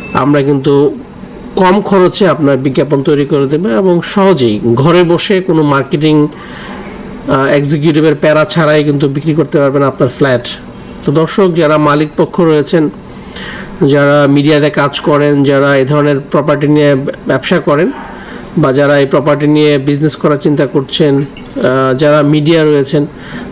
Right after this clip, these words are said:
তারা কিন্তু আমাদের এই টুলসগুলো ইউজ করে অনায়াসে ঘরে বসে আপনি আপনার প্রপার্টি বিক্রি করতে পারেন। আমাদের সহজলভ্য বিজ্ঞাপন, সহজেই আমরা বিজ্ঞাপন তৈরি করে দিই এবং কম খরচে ভালো মানের বিজ্ঞাপন আমাদের এখান থেকে তৈরি হয়। দর্শক, আমাদের চ্যানেলে এবং আমাদের, আহ,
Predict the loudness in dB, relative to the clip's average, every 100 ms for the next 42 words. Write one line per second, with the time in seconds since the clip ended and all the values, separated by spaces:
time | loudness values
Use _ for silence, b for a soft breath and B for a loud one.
0 | -2 0 2 2 2 2 2 2 2 2
1 | 0 -2 0 2 4 4 2 0 0 2
2 | 0 0 2 2 2 0 0 2 2 2
3 | 0 0 -2 -2 -2 0 0 0 0 0
4 | 0 0 -2 0 0 2 2 2 0 -2
5 | -2 2 2 2 2 0 2 0 0 0
6 | 0 0 -4 -6 -18 B B B B B
7 | -2 0 2 2 2 2 0 0 0 0
8 | 2 2 2 2 2 0 0 0 0 0
9 | -4 -12 B B B 0 0 2 0 0
10 | 0 0 0 0 -2 0 0 2 2 0
11 | 0 0 0 2 2 2 0 0 0 0
12 | 0 2 0 2 0 0 -2 -2 0 0
13 | 0 0 0 0 0 0 2 2 2 2
14 | 2 2 0 -2 -16 -16 -16 -16 -8 -4